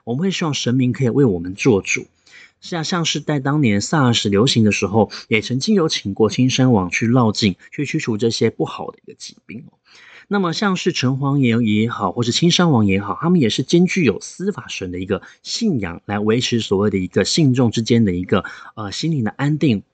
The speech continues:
这些司法神的信仰，他们通常就会搭配着，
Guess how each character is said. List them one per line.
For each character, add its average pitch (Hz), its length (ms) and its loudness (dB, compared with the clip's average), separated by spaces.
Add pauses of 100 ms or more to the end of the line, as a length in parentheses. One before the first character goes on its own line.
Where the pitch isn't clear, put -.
(100)
这 262 120 -4
些 285 120 0
司 247 220 -2
法 165 100 2
神 113 160 0
的 107 80 2
信 - 160 0
仰， 117 120 4
他 110 40 0
们 123 160 4
通 143 160 0
常 113 240 0
就 117 140 0
会 110 60 2
搭 117 260 0
配 135 320 -2
着， 98 220 0